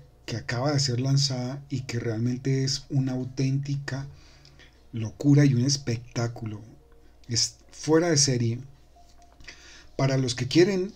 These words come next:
eh, adren-, adentrarse en el mundo cripto y en cualquier cosa que quieran investigar, porque esto no es solo para el mundo cripto, sino para cualquier cosa, eh, solo quiero invitarlos a que piensen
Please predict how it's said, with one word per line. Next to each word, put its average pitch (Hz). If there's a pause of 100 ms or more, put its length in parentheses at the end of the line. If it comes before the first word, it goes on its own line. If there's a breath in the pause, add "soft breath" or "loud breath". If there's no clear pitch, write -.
(140)
eh, 120
adren-, 123 (120)
adentrarse 135
en 127
el 113
mundo 131
cripto 147
y 170
en 143
cualquier 135
cosa 185
que 143
quieran 131
investigar, 123
porque -
esto 131
no 131
es 123
solo 127 (580 loud breath)
para 110
el 110
mundo 113
cripto, 127
sino 117
para 101
cualquier 135
cosa, 139 (760 loud breath)
eh, 123 (600)
solo 156
quiero 170
invitarlos 139
a 143
que 131
piensen 135